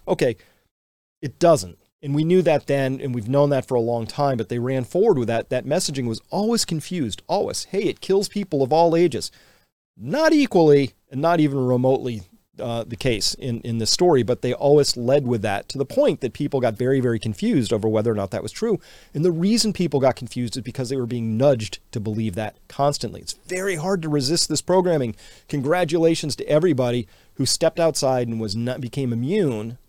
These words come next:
to the near wall-to-wall coverage of this programming to get you convinced that, you know, this was gonna be a pandemic of the unvaccinated. There was gonna be a very dark winter of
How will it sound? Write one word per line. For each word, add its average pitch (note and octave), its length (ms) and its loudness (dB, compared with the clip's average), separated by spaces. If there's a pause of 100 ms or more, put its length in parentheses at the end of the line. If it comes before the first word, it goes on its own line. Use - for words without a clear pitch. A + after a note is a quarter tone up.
to C3+ 100 -2
the A#2 120 -6 (160)
near F#3 680 0 (600)
wall-to-wall D#3 680 8
coverage A#2+ 440 2
of G#2 100 -6
this A2 140 -6
programming A#2 520 0
to G#2+ 80 -8
get B2 260 -2
you F3 120 -8
convinced A#2+ 480 -6
that, G#2 300 -6 (520)
you B2 80 -16
know, G2+ 160 -10
this A2+ 220 -12
was A2+ 80 -12
gonna B2+ 140 -4
be B2+ 100 -2
a A#2+ 60 -2
pandemic E3+ 540 2
of D#3 100 -2
the E3 100 2
unvaccinated. D3+ 640 2
There A#2 60 -8
was A2 80 -10
gonna C3+ 140 -6
be C#3+ 100 -6
a C#3+ 40 -2
very E3+ 240 -6
dark D#3+ 340 4
winter C#3+ 400 4
of A2+ 180 -2